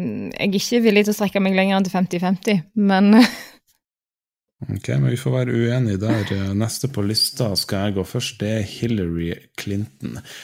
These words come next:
Speaker 2: Det er jo helt sjukt, hun ville jo ikke stilt, men vi har jo på lista fordi hvorfor ikke? Der har jeg Trump som favoritt. Kunne hatt henne på ikke sjans, men... Hvis jeg skal være rettferdig mot Hillary, som jeg sjelden er,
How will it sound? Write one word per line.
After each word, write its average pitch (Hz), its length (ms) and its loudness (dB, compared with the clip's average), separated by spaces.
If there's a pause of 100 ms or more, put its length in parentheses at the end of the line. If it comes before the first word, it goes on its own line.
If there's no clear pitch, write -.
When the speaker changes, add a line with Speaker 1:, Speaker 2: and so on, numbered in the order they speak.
(140)
Speaker 2:
Det - 80 -12
er 64 80 -4
jo 76 60 -4
helt 82 100 -4
sjukt, 85 240 -4
hun 87 60 -4
ville 76 160 -2
jo - 20 -14
ikke - 140 -10
stilt, - 320 -10
men 87 180 -6
vi 87 160 -2
har 92 160 0
jo 76 80 -2
på 87 80 -4
lista 90 320 -2
fordi 80 240 -6
hvorfor 87 300 -4
ikke? 90 180 -6
Der 95 160 -2
har 92 140 -2
jeg 82 100 -10
Trump 87 240 -4
som 76 480 -4
favoritt. 87 460 -6 (340)
Kunne 127 240 2
hatt 98 240 0
henne 90 80 -4
på 82 160 -2
ikke - 160 -6
sjans, 110 460 -2 (100)
men... 92 220 0 (420)
Hvis - 160 -10
jeg 95 80 -2
skal 107 160 0
være 107 160 0
rettferdig - 720 -6
mot 82 320 -6
Hillary, 78 320 -4
som 85 220 -8
jeg - 100 -2
sjelden 95 400 -4
er, 82 160 -4